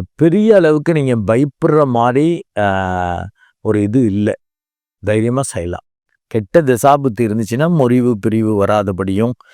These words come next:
சகாக்கள், சகோதரர்கள்ட்ட பிரச்சனை வராதபடி அப்படின்லாம் சமாளிச்சுக்கணும். யாரையும் பகைச்சிக்க கூடாது, எல்லாரையும் இணைச்சிக்கணும். அப்புறம் தன்னம்பிக்கை, இந்த தைரியத்தை விடக்கூடாது.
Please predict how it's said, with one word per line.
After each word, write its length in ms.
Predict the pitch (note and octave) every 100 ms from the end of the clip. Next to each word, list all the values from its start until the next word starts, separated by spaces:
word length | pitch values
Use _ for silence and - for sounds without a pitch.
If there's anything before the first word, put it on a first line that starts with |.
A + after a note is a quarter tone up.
| - _
சகாக்கள், 760 | - - A#2 A#2+ C#3 C3 - B2 A2
சகோதரர்கள்ட்ட 1080 | - G#2+ A#2+ C3+ B2 A2+ G#2+ F#2+ G#2 F2+ G#2+
பிரச்சனை 420 | - G#2 - C3
வராதபடி 640 | A#2+ G2+ G2 F#2 F#2 F#2+ G#2+ - _ _ _ -
அப்படின்லாம் 440 | - B2 G#2+ A2
சமாளிச்சுக்கணும். 680 | - F#2+ F#2+ F#2 - G2+ E2+
யாரையும் 540 | - G#2 F#2+ G2+ C3+ D#3+
பகைச்சிக்க 460 | D3+ D3 D3 D3+
கூடாது, 280 | D3 C3 A#2
எல்லாரையும் 540 | G2+ F#2 G2 G#2 B2+ A#2
இணைச்சிக்கணும். 640 | A2+ A2 - A2 G2 D3 - _ _ _ _ _
அப்புறம் 320 | A2 D3+ F3+ D3+
தன்னம்பிக்கை, 720 | C#3 D#3 F3 E3 C#3 D3 D3+
இந்த 220 | D#3 C3 G#2+
தைரியத்தை 600 | G#2+ C3 D#3 D#3 A2+ D#3+
விடக்கூடாது. 520 | G#2+ A2 - F#2 -